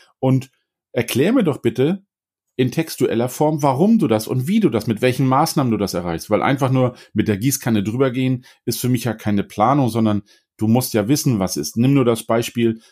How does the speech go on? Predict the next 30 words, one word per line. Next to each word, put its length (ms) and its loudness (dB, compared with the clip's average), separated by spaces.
Autovermietung, 760 0
es 160 -6
gibt 200 -10
eine 220 -2
W 180 2
M, 380 2
es 160 -6
gibt 160 -8
eine 220 0
E 220 0
M, 320 2
es 120 -4
gibt 140 -12
Sportereignisse, 920 0
es 140 -4
gibt 160 -6
Großereignisse, 920 0
vielleicht 320 -2
Konzerte. 600 0
An 160 0
solchen 500 0
Themen 380 2
kannst 280 -2
du 40 2
ja 120 2
festmachen, 560 -2
dass 140 -6
etwas 320 -8
kommt, 360 -2
oder 300 -4